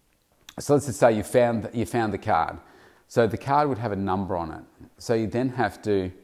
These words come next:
remember, write down that number, because you couldn't take the card out. You'd have to remember that number and then go over to the bookshelf and try and find that book. And a lot of the time the book wasn't in the right place.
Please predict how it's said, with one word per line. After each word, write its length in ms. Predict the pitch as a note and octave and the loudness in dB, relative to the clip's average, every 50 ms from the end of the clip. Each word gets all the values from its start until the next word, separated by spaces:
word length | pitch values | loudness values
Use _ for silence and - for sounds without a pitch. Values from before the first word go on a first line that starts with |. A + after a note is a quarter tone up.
| _ _ _ _ _ - | _ _ _ _ _ -6
remember, 380 | - G2+ G#2 G#2 A2+ B2+ A#2+ - | -4 -2 0 0 0 -2 -2 -2
write 300 | F#2+ G2 A2+ B2+ D3 C#3+ | 2 6 6 6 6 4
down 180 | - A#2+ A#2 G#2+ | 0 0 0 0
that 160 | G#2+ G#2 E2 | -2 -4 -2
number, 380 | G2 F#2+ F2+ F2 E2 F2 F#2+ C3 | -2 -2 -2 0 0 0 -2 -2
because 140 | C#3+ A2+ | -4 -8
you 60 | F#2 F#2 | -10 -6
couldn't 160 | - G2+ F#2 | -6 -6 -6
take 200 | - F#2 E2+ - | -4 -6 -8 -8
the 60 | - | -10
card 360 | - - F2 F2+ D#2 D#2+ E2 | -10 -4 -2 -2 -2 -2 -2
out. 220 | D#2 D#2 E2 - F2 | -4 -6 -6 -8 -4
You'd 100 | G2 G#2 | -2 -2
have 120 | G2 E2 | -2 -2
to 60 | F2 | -2
remember 320 | F2+ F2+ F#2 G2+ A2+ C#3 C#3+ | -6 -4 -2 -2 -2 -2 -2
that 220 | C3+ A#2 F2+ F2+ | -2 -4 -4 -4
number 420 | F#2+ E2+ E2 D#2+ D#2 D#2+ E2+ A2+ - - - - - - - - - - _ - | -6 -6 -4 -2 -2 -2 -2 -2 -6 -12 -20 -20 -20 -20 -20 -20 -20 -20 _ -8
and 120 | G#2 G2+ | -6 -4
then 240 | G2+ G2 G2 F#2 E2+ | -4 -4 -6 -6 -2
go 420 | E2+ A2+ A2 A2+ A#2+ B2 A2+ - - | 2 4 4 6 6 4 2 2 2
over 360 | G#2 G#2+ B2 C#3+ C#3 C#3 C#3 | 2 4 4 2 2 -2 -6
to 560 | C3+ - - - B2 A2+ A2 G#2 G#2 G2+ G2 G2+ - - _ - - | -6 -6 -8 -4 -2 0 0 0 0 -2 -4 -8 -14 -20 _ -14 -8
the 80 | - F#2+ | -6 -2
bookshelf 720 | F#2+ B2+ C#3+ - - - - F2 D#2 E2+ F#2 G#2 - - - - _ _ _ _ - | 0 -2 -2 -2 -6 -4 -2 -2 -2 -2 -4 -8 -10 -18 -20 -20 _ _ _ _ -12
and 180 | - G2+ G#2 F#2+ | -8 -8 -8 -4
try 240 | - C#3+ C#3 C3+ A#2 | 0 2 4 4 4
and 100 | G#2 - | 2 -2
find 300 | - A2 G#2 G2+ G2 F2 | -2 0 0 0 0 -2
that 200 | F#2 E2 E2 E2 | -2 -4 -2 0
book. 260 | G2+ G#2+ G2 D#2+ - | 0 0 0 0 -2
And 140 | F2+ F2+ F2+ | -6 -6 -6
a 80 | F#2 G2 | -4 -2
lot 240 | G#2 A#2 C3 E3 | 2 4 4 4
of 80 | E3+ C#3 | 4 4
the 60 | B2+ | 0
time 360 | G#2+ - - B2 B2 B2 B2 | -4 -2 0 2 2 4 4
the 80 | A#2+ G2 | 2 0
book 220 | F2+ A2+ A#2 - | 0 -2 -2 0
wasn't 240 | G#2+ G#2+ F#2+ G2 G2 | -2 -2 -2 -2 -4
in 80 | F#2 G2 | -4 -4
the 80 | F#2+ | -2
right 260 | E2+ F#2 F#2 E2+ D#2+ - | 2 2 2 2 0 -4
place. 520 | - F2+ E2 D2 E2 A2+ - - - - | -2 0 0 0 0 -2 -6 -8 -14 -20